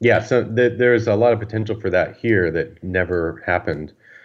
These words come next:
I think maybe there was some crossover stuff with some achievements, probably because it's an Xbox game, but I don't actually know. I didn't, I didn't really play this one much.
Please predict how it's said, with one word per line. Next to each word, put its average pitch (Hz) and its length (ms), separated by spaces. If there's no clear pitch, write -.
I 113 80
think 214 320
maybe 131 340
there 120 140
was 113 160
some 107 160
crossover 107 480
stuff 101 240
with 95 120
some 85 160
achievements, 104 600
probably 101 420
because 104 280
it's 85 140
an 80 60
Xbox 92 460
game, 104 260
but - 260
I 107 40
don't 98 120
actually 80 320
know. 76 160
I 82 80
didn't, 95 300
I - 40
didn't 95 180
really 78 160
play 85 180
this 76 200
one 78 180
much. - 380